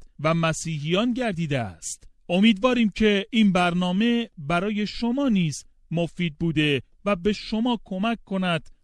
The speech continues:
با خداوند و اراده‌های او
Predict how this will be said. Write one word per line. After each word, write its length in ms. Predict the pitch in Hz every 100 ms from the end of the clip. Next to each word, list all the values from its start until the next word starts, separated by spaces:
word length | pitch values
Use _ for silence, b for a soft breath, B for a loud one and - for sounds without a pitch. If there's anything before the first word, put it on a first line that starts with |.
| _ _
با 260 | 147 170
خداوند 960 | 160 - 160 165 170 202 226 233 233 220 - _ _
و 120 | 170 -
اراده‌های 840 | 185 165 165 156 147 151 147 143 156
او 400 | - 220 214 139